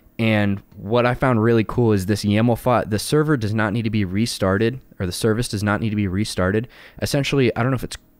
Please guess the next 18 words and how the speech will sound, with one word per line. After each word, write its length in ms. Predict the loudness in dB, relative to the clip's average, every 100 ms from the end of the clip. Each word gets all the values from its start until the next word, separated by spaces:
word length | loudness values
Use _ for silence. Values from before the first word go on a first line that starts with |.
| _ _ -14
what 280 | -4 -2 0
they 100 | 0
have 220 | 0 0
going 240 | 0 0
on 160 | 0 0
in 60 | 0
there, 120 | -2
if 100 | -4
it's 100 | -4
some 140 | -4
kind 180 | -2 -2
of 160 | -4 -4
cron 380 | 0 2 2
job 280 | 2 2 2 2
or 80 |
wh-, 640 | 0 -4 -10 -20 -20 -18 -8
what, 520 | 0 0 0 -4 -2
but 220 | -2